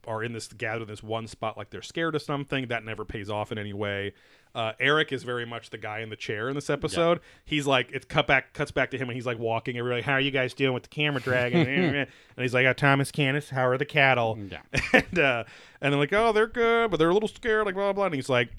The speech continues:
Speaker 1: uh, "We need to monitor that today," and whatever. <laughs> So,
Speaker 2: Right, right, right.
Speaker 1: um, again, never pays off. Uh, they are they're horny for these cameras, man. Like, they are
Speaker 2: Right,
Speaker 1: so,
Speaker 2: right,
Speaker 1: they're
Speaker 2: right.
Speaker 1: like little kids that are, like, so proud of these,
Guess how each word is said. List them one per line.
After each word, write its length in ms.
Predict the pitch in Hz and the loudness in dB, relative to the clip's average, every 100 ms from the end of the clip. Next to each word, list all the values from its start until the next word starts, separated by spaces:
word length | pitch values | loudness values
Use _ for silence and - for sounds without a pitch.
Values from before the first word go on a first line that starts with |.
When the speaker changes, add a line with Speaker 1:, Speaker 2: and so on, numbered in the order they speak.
| - - _ _ - - | -18 -20 _ _ -20 -10
Speaker 1:
uh, 200 | 135 123 | -6 -4
"We 120 | 127 | -4
need 100 | 151 143 | -2 -2
to 60 | |
monitor 380 | 127 117 117 113 | -4 -6 -6 -6
that 220 | 110 110 | -6 -8
today," 340 | - 120 117 113 | -8 -4 -2 -2
and 80 | 113 | -2
whatever. 240 | 117 - - | -4 -6 -8
<laughs> 100 | - | -14
So, 220 | - 117 | -6 -4
Speaker 2:
Right, 160 | 90 69 | -4 -8
right, 120 | 82 76 | -16 -12
right. 360 | - 123 120 117 | 0 2 4 2
Speaker 1:
um, 360 | 113 110 110 107 - - _ | -2 -6 -8 -10 -14 -20 _
again, 260 | 135 123 107 | -4 -2 -2
never 220 | 123 143 | 0 2
pays 360 | 147 139 127 113 | 2 2 0 0
off. 420 | 113 107 107 - _ | 0 0 -2 -6 _
Uh, 540 | 123 110 107 104 101 104 | -4 -2 -2 -2 -4 -8
they 160 | 117 147 | 2 2
are 460 | 170 135 117 110 107 _ _ _ _ 165 | 4 2 2 -2 -6 _ _ _ _ 0
they're 100 | 190 | 0
horny 320 | 156 151 123 | -2 -2 -4
for 160 | 123 | -6
these 180 | 110 107 | -8 -10
cameras, 440 | - 113 101 87 98 | -10 -10 -10 -14 -16
man. 200 | 85 92 | -16 -14
Like, 160 | 98 | -4
they 140 | 131 151 | 0 2
are 40 | |
Speaker 2:
Right, 80 | 147 | 0
Speaker 1:
so, 220 | - 143 | 0 0
Speaker 2:
right, 180 | 180 190 | 0 2
Speaker 1:
they're 100 | 147 | 2
Speaker 2:
right. 60 | 185 | 2
Speaker 1:
like 140 | 196 | 0
little 220 | 143 160 | 0 0
kids 440 | 147 - 135 143 139 | -2 0 2 2 -2
that 80 | 123 | -4
are, 40 | |
like, 180 | 123 117 | -4 -6
so 280 | - - 127 | -4 -2 -2
proud 560 | 127 - 117 113 123 123 | -2 -4 -2 2 2 2
of 240 | 120 113 | 0 -6
these, 380 | 110 110 110 104 | -6 -8 -8 -12